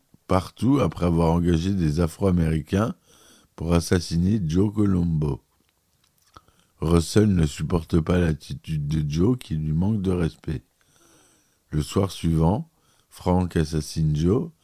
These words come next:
alors qu'il fêtait son anniversaire avec sa famille.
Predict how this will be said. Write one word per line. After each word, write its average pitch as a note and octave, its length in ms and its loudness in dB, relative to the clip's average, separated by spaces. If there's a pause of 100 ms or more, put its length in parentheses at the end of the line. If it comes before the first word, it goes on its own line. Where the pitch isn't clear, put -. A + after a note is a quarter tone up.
(340)
alors D#2+ 280 0
qu'il D#2 180 -2
fêtait F2 400 -2
son F2+ 240 -2
anniversaire E2 640 -2
avec E2 260 -2
sa - 160 -8
famille. C#2+ 580 -4